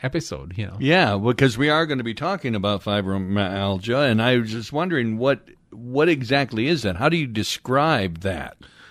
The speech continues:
Speaker 1: So, you know, fibromyalgia is basically a musculoskeletal,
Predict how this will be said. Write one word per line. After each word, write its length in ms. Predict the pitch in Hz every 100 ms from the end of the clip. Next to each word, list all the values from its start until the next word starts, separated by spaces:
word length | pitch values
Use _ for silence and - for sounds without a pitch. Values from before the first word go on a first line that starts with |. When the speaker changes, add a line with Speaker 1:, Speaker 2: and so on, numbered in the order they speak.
| _
Speaker 1:
So, 300 | - 196 185
you 160 | 156 190
know, 80 | 170
fibromyalgia 1000 | - 185 214 220 160 143 143 151 160 151
is 220 | 143 135
basically 580 | 131 160 - - 190 170 -
a 80 | 123
musculoskeletal, 1300 | 107 107 120 - - 139 - - 113 110 123 120